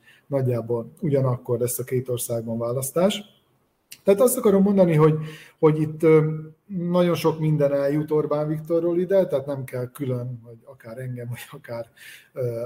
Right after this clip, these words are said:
általam ismert embereket kérdezgessenek arról, hogy mi zajlik Magyarországon. Legfeljebb, hogyha valamit értelmezni kell, vagy valamilyen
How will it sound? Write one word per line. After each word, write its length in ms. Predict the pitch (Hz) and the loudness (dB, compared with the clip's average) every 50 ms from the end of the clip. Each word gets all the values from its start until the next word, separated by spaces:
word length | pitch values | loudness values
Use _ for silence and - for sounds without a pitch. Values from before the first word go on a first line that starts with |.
| - | -6
általam 360 | 143 139 143 139 - 135 135 151 | -4 -4 -2 -2 -2 -4 -4 -4
ismert 360 | 147 - 151 139 127 127 - | -4 -4 -4 -4 -4 -2 -2
embereket 520 | 139 139 131 131 123 123 - 127 120 - | -2 -2 -2 -2 -2 -2 -2 -4 -6 -6
kérdezgessenek 920 | - - 143 139 131 131 127 127 120 127 123 120 - - 131 120 120 123 - | -4 -2 0 0 0 -2 -4 -4 -4 -4 -6 -6 -6 -8 -8 -10 -10 -8 -4
arról, 420 | 135 127 127 127 123 120 120 117 - | -4 -2 -2 0 -2 -2 -2 -4 -6
hogy 220 | 120 - 117 117 - _ - 131 135 135 135 131 135 135 | -6 -6 -6 -8 -12 _ -16 -14 -14 -12 -12 -12 -12 -12
mi 80 | 139 | -10
zajlik 440 | 127 123 123 113 110 117 120 120 117 - | -8 -6 -6 -6 -6 -6 -8 -14 -16 -12
Magyarországon. 1120 | 131 127 123 127 127 131 131 127 123 - - - 131 131 131 135 147 160 180 190 190 - - - - - - - - - - - _ _ | -12 -10 -6 -6 -4 -4 -4 -4 -4 -4 -4 -4 -4 -4 -2 0 0 2 2 2 0 -2 -8 -16 -20 -20 -20 -20 -20 -20 -20 -20 _ _
Legfeljebb, 640 | - 196 180 175 165 - - 170 165 156 156 151 151 151 | 2 4 6 6 4 4 6 8 10 10 10 10 8 6
hogyha 300 | 151 139 - - 143 139 | 2 0 2 2 2 4
valamit 480 | 135 143 135 131 135 135 131 127 127 _ - - - _ _ _ _ _ | 4 4 4 2 0 -2 -4 -8 -8 _ -18 -20 -20 _ _ _ _ _
értelmezni 760 | - 180 156 151 156 156 143 139 139 139 135 127 127 139 127 | -2 0 0 2 4 4 2 2 2 -2 -4 -4 -4 -6 -6
kell, 220 | - 139 135 135 | -4 -2 -2 -2
vagy 180 | 123 131 131 127 | 0 -2 -2 -4
valamilyen 500 | 131 135 131 127 127 123 120 120 123 | -4 -4 -4 -4 -6 -6 -8 -10 -12